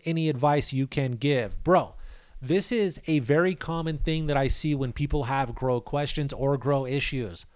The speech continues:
When you see something that you think is probably causing the problem, follow your gut, go with your intuition, trust yourself, trust your instincts. From the things that you have said,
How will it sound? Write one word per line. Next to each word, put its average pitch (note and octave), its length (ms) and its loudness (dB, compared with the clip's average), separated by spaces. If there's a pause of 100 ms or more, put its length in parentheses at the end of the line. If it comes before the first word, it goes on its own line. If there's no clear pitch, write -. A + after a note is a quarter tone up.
(380)
When C3 160 -2
you E3 200 2
see G3 320 -2
something E3 460 -2
that C#3 100 -2
you C3 160 -2
think D#3+ 260 -4
is D3 180 -2 (200)
probably D3+ 640 2
causing C#3+ 420 0
the C#3 80 0
problem, D3 520 0 (380)
follow F3+ 320 2
your F#3 160 0
gut, D#3 400 2
go C3+ 160 2
with F3+ 160 0
your F#3+ 100 -2
intuition, D#3 640 -2
trust E3+ 460 0
yourself, D#3 580 0
trust D3+ 380 -2
your C#3+ 100 0
instincts. D3 580 -6 (300)
From E3+ 200 2
the D3+ 80 0
things F#3 340 0
that G3+ 160 -4
you G3 80 2
have D#3 140 2
said, D#3 420 0